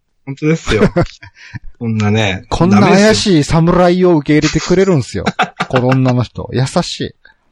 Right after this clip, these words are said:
Speaker 1: はい。もうすぐさまね、警察沙汰だと思いますけどね、
Speaker 2: 本当に。
Speaker 1: 普通ね。うん。はい。
Speaker 2: そしてこの女の人もどうやらなんかね、ちょっと心が疲れている感じで、こう、それが食事によってこう癒されていくという。
Speaker 1: そ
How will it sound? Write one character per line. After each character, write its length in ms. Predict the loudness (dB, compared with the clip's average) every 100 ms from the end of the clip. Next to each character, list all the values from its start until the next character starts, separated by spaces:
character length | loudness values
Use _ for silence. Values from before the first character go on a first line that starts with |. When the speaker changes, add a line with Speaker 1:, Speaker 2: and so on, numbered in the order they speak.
| _ _ _ _ -6 -4 -4 -10 -12 -8
Speaker 1:
は 200 | -6 -6
い。 140 | -12 -8
も 120 | -6
う 20 |
す 200 | -4 -2
ぐ 120 | -2
さ 140 | -2 -6
ま 100 | -6
ね、 100 | -8
警 340 | -6 -4 -2
察 460 | -4 -4 -4 -2 -2
沙 100 | -2
汰 160 | -2
だ 120 | -2 -2
と 120 | -4
思 180 | 0 0
い 60 |
ま 100 | 0
す 80 | 0
け 60 | 0
ど 80 |
ね、 120 | 0 0
Speaker 2:
本 140 | 0
当 40 |
に。 60 | -2
Speaker 1:
普 40 | -4
通 60 |
ね。 160 | -10 -10 _
う 60 | -8
ん。 320 | -6 -6 -8 _
は 200 | -6 -4
い。 140 | -6 _ _ _ _ -6
Speaker 2:
そ 80 | -4
し 60 |
て 80 | -2
こ 100 | -2
の 100 | 0
女 220 | 0 2
の 80 | 0
人 140 | 0 -2
も 140 | -2
ど 120 | 0
う 60 | 0
や 100 | 0
ら 100 | -2
な 120 | -4
ん 60 | -2
か 120 | 0
ね、 260 | 0 -2 _
ち 60 | -14
ょ 20 |
っ 20 |
と 100 | -14
心 300 | -6 -4 -2
が 100 | -4
疲 220 | -4 -4
れ 120 | -4 -2
て 100 | -2
い 40 |
る 80 | -2
感 220 | 0 -2
じ 100 | 0
で、 240 | -2 -2 _ _ _ _ _ _
こ 140 | -10 -10
う、 60 |
そ 100 | -6
れ 80 | -4
が 80 | -2
食 220 | -2 -2
事 100 | 0
に 60 | 0
よ 60 | 0
っ 20 |
て 80 | -4
こ 60 | -6
う 40 |
癒 180 | -6 -4
さ 140 | -4
れ 100 | -4
て 140 | -6 -8
い 80 |
く 100 | -8 -12
と 80 |
い 40 | -8
う。 20 |
Speaker 1:
そ 300 | -4 -4